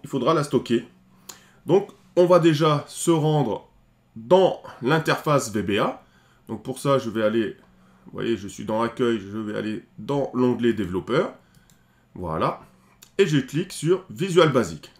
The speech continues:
Donc, j'arrive ici dans l'interface V B E. Donc, et je vais insérer un module. Donc, pour cela, insertion module.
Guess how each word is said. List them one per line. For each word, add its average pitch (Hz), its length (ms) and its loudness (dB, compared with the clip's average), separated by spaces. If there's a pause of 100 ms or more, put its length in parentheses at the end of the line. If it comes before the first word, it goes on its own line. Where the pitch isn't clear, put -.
Donc, 87 120 -16
j'arrive 120 320 0
ici 123 360 -6 (760)
dans 143 180 2
l'interface 131 800 0 (360)
V 117 180 2
B 101 120 -2
E. 123 260 0 (300)
Donc, 92 180 -10 (920)
et 226 200 2
je 160 140 4
vais 170 360 8 (440)
insérer 196 440 4
un 135 80 8
module. 120 440 2 (200)
Donc, 92 200 -10
pour 120 160 -10
cela, 113 360 -6 (600)
insertion 120 720 -8 (960)
module. 104 440 -6